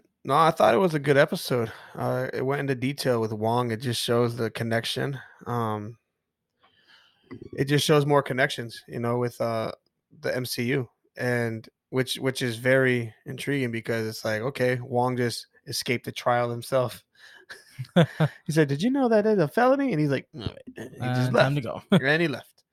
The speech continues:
Speaker 1: But, um, every episode's been good to me. I've been, I'm, I'm super pumped for the next one already. Um, she asked him if they attacked a-, and Asgardian construction worker.
Speaker 2: Right, that's what Craig said.
Speaker 1: Yeah.
Speaker 2: But that was probably
Speaker 1: That
Speaker 2: a
Speaker 1: was
Speaker 2: joke.
Speaker 1: hilarious.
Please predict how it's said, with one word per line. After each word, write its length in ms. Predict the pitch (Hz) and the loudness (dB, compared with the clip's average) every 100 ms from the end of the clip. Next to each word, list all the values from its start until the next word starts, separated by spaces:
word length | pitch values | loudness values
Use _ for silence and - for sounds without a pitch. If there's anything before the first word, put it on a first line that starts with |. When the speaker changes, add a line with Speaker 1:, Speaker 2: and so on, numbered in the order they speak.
| _ _ _ _ _ | _ _ _ _ _
Speaker 1:
But, 160 | 131 120 | 2 2
um, 380 | 117 113 131 - _ _ _ _ _ _ - | -2 -4 -10 -16 _ _ _ _ _ _ 6
every 280 | 175 170 | 8 8
episode's 380 | 160 156 175 151 | 6 4 4 4
been 160 | 131 123 | 2 2
good 200 | 139 120 | 2 2
to 100 | 131 | -4
me. 220 | 135 117 - _ | -4 -4 -10 _
I've 160 | 139 131 | -6 0
been, 160 | 135 123 | 0 -2
I'm, 260 | 131 131 _ _ | -6 -10 _ _
I'm 80 | 131 | -10
super 240 | - 143 139 | -8 -8 -4
pumped 280 | 139 123 | 0 -2
for 60 | 131 | -2
the 60 | 120 | -4
next 240 | 120 - | -6 -8
one 160 | 120 113 _ | -12 -12 _
already. 380 | 120 120 120 117 _ _ _ _ _ - | -8 -6 -6 -10 _ _ _ _ _ -14
Um, 300 | 95 80 - - | -14 -14 -20 -16
she 260 | - 131 | -10 -6
asked 320 | 95 123 - 127 | -4 -4 -6 -10
him 100 | 123 | -12
if 160 | - | -10
they 140 | 120 117 | -8 -8
attacked 500 | 117 135 123 123 - | -6 -4 -4 -4 -12
a-, 160 | - - _ _ | -14 -14 _ _
and 240 | - 123 117 | -10 -8 -4
Asgardian 760 | 117 117 131 131 131 131 127 | -6 -6 -2 0 0 -2 -6
construction 840 | 127 123 - 127 123 - 139 131 | -8 -12 -6 -6 -6 -10 -10 -10
worker. 500 | 131 127 123 135 139 - | -6 -6 -4 -4 -4 -2
Speaker 2:
Right, 220 | 135 123 - | -2 -2 -4
that's 220 | 123 - | -4 -4
what 120 | 117 - _ | -6 -8 _
Craig 320 | - 120 117 | -6 -4 -4
said. 260 | - 107 104 | -8 -10 -8
Speaker 1:
Yeah. 60 | - | -4
Speaker 2:
But 260 | 117 - - | -4 -2 0
that 100 | 131 | 2
was 180 | 139 | 0
probably 260 | - 156 139 | 2 2 2
Speaker 1:
That 100 | 117 | 0
Speaker 2:
a 40 | |
Speaker 1:
was 80 | 110 | -2
Speaker 2:
joke. 260 | 127 135 117 | 2 2 0
Speaker 1:
hilarious. 400 | 107 - 143 | -4 -8 -12